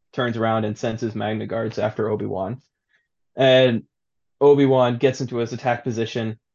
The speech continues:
four Magna Guards coming at him. And then almost as an afterthought, he just looked completely unimpressed. He just, like, put his lightsaber down, reached up, and pulled that,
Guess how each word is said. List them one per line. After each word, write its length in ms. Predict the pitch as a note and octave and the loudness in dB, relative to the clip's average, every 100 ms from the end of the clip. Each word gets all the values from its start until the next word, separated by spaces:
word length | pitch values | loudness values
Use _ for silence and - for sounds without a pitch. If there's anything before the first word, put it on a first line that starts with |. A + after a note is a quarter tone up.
| _ | _
four 460 | _ - C#3+ C3 C3 | _ -2 0 2 2
Magna 300 | A#2+ A#2 A#2+ | 0 -4 -4
Guards 280 | A2 A2 - | -4 -4 -4
coming 300 | B2 A2 G#2+ | -4 -4 -4
at 120 | G#2 | -4
him. 260 | G2 G#2+ - _ _ _ _ _ _ _ _ _ | -6 -10 -12 _ _ _ _ _ _ _ _ _
And 160 | - C3+ C3 | -4 -2 2
then 160 | C3+ | 2
almost 280 | C3+ D3+ D#3 | 4 4 4
as 100 | C3+ | 0
an 100 | C#3 | 0
afterthought, 600 | A#2+ B2 C3+ - C3+ C3+ - _ _ _ - | -2 -2 -4 -2 2 2 0 _ _ _ -16
he 240 | A2 B2 | -12 -8
just 200 | A#2 - | -8 -4
looked 240 | B2 - - | -6 -6 -14
completely 520 | - A#2 C#3+ C3 B2 | -14 -2 2 4 2
unimpressed. 520 | A2+ A2 - A#2 - | 0 -4 0 0 0
He 80 | A#2+ | -6
just, 240 | A2 - | -8 -4
like, 220 | B2 A2+ - _ _ _ | -4 -4 -8 _ _ _
put 120 | E3+ | 0
his 120 | B2+ | 4
lightsaber 320 | A#2+ A#2 A#2+ | 2 2 0
down, 160 | A#2 A2 | 0 0
reached 260 | A#2+ A2+ B2+ | -2 -2 -2
up, 160 | A2 | -2
and 140 | A2+ A2+ | -6 -6
pulled 240 | B2+ A2+ | -4 -2
that, 180 | A2+ | -4